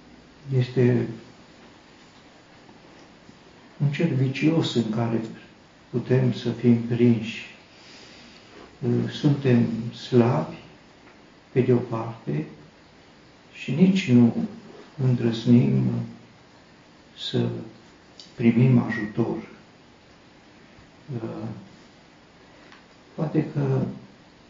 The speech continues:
această slăbiciune de a nu îndrăzni să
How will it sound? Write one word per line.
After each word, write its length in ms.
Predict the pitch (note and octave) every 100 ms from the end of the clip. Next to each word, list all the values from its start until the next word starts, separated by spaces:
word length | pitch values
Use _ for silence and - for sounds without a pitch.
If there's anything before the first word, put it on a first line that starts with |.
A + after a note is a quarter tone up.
| _ - - - _ _ - - - -
această 460 | D3 - E3 - C#3
slăbiciune 840 | B2 C3+ A#2+ A#2 - C#3+ C3 A#2+
de 200 | A#2 A#2
a 220 | A#2 A#2 - C3
nu 180 | C#3 C#3
îndrăzni 680 | B2 A#2 A#2 - B2+ C3 A#2+
să 200 | -